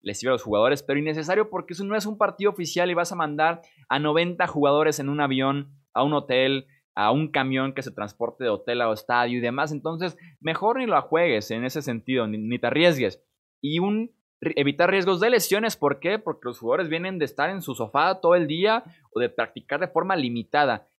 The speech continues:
Y vas a ponerlos a jugar unos días después apenas de que empezaron los entrenamientos, suena a que es un riesgo importante de lesiones, así que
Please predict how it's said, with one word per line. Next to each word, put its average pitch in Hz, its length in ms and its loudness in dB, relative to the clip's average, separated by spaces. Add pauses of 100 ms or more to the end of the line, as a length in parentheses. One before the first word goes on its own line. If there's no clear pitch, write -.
(100)
Y 123 100 -6
vas 156 160 0
a 196 80 -8
ponerlos 156 420 -2
a 98 80 -4
jugar 143 380 0
unos 165 400 -2
días 147 240 2
después 135 520 -4
apenas 110 460 0
de 107 140 -8
que 110 60 -12
empezaron 104 380 -6
los 120 100 -8
entrenamientos, 131 680 -4 (200)
suena 143 440 -2
a 107 100 -8
que 120 80 -8
es 117 80 -8
un 123 120 -6
riesgo 120 280 -4
importante 113 520 -8
de 110 60 -2
lesiones, 175 420 0
así 139 240 -4
que 151 260 0